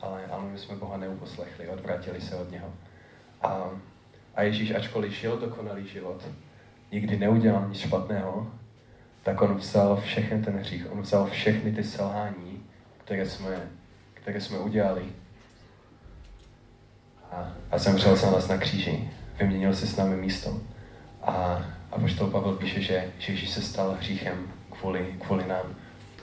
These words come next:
Ježíš nikdy nezhřešil, ale vzal to všechno na sebe, všechno tu bolest, všechno to selhání, abychom my mohli mít novou identitu. Abych já jako, jako Pavel,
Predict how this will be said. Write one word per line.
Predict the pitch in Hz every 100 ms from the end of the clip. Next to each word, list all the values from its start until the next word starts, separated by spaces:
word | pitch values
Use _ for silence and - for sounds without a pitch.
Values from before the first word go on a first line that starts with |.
| - -
Ježíš | 98 98 95
nikdy | 107 107
nezhřešil, | 104 95 - 101 85 90 90 98 - - - - - -
ale | 90
vzal | 92 98
to | 95
všechno | 107 101 95 95
na | 92
sebe, | - 98 87 - - -
všechno | - 101 -
tu | -
bolest, | - 95 92 107 -
všechno | - 101 87 90
to | -
selhání, | - 90 95 92 90 87 - - - - -
abychom | 104 107 110 107
my | 98 104 127 120 -
mohli | 101 104
mít | 98 95
novou | 101 104 98
identitu. | 98 101 - - 98 - - - - - - - - -
Abych | 95 101 -
já | 95 104
jako, | 98 - 95 98 -
jako | 101 117
Pavel, | 104 98 104 120 123